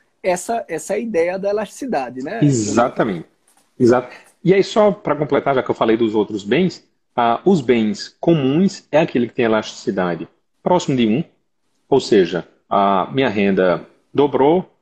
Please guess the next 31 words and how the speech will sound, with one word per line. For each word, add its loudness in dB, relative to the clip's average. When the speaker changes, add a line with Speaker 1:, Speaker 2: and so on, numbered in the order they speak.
Speaker 2:
eu 2
vou 4
mais 0
ou 2
menos 0
dobrar 0
o 2
consumo -6
que -8
eu 0
tenho -2
de, -2
de -2
alguns 0
bens, -4
sei -10
lá, -2
de, -8
de -6
algumas, -6
alguns 0
produtos -2
ordinários, 0
de -8
café, 0
por -2
exemplo, -4
sei -12
lá 0
o -4
quê. -6